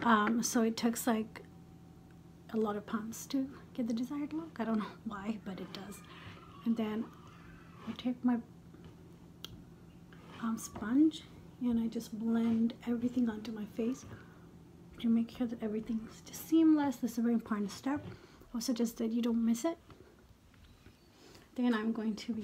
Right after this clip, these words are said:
using a very cheap lipstick by Essence. Um, the color is called, I don't know, a Wanna Play number three. It's very cheap. The quality is like shit, but it goes with my outfit. So I'm gonna wear it.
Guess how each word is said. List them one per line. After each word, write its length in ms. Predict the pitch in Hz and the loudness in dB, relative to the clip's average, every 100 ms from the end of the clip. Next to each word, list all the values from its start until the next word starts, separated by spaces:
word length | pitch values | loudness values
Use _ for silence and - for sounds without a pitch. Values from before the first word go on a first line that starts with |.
| 202 | 0
using 420 | 214 - 208 208 190 - | 0 0 -2 -4 -6 -8
a 20 | 226 | -6
very 320 | 233 254 269 | -2 0 -2
cheap 320 | 269 - 220 240 | -6 -6 -6 -6
lipstick 480 | 208 - - 220 208 | -10 -10 -10 -10 -10
by 60 | 202 | -10
Essence. 460 | 190 226 226 - - - - - - - | -8 -6 -6 -10 -20 -16 -16 -14 -8 -2
Um, 300 | 226 220 214 | 0 0 -2
the 80 | 220 | -4
color 320 | 220 220 220 | -2 0 0
is 180 | 220 - | -2 -6
called, 480 | 233 226 220 226 - - - - - - - - - - - - - _ - _ - - - - | -6 -4 -4 -8 -12 -20 -20 -20 -20 -20 -20 -20 -20 -20 -20 -20 -20 _ -20 _ -20 -20 -10 -2
I 80 | |
don't 120 | 220 208 | -2 0
know, 200 | 202 214 - - | -4 -6 -4 4
a 60 | |
Wanna 260 | 233 233 233 | 8 10 8
Play 320 | 233 214 254 | 4 2 4
number 280 | 240 208 208 | 4 4 2
three. 400 | - 190 220 247 - - | -4 -6 -6 -6 -10 -18
It's 100 | - | -8
very 220 | - 262 | 0 2
cheap. 360 | 254 - 226 208 | 2 0 0 0
The 80 | - | -4
quality 420 | - 208 208 220 | -4 -6 -4 -4
is 120 | 214 | -4
like 200 | 202 202 | -4 -6
shit, 440 | - - 202 220 - - - | -6 -2 -2 -4 -12 -18 -16
but 260 | 208 220 208 | -6 -6 -4
it 120 | 208 | -4
goes 200 | 214 214 | -2 -2
with 120 | 214 | -2
my 80 | 208 | -2
outfit. 380 | 202 190 208 226 - - - - - | -4 -8 -10 -12 -16 -14 -14 -14 -8
So 60 | 233 | -4
I'm 60 | |
gonna 140 | 226 226 | -2 0
wear 180 | 208 | 0
it. 180 | 190 220 | -2 -6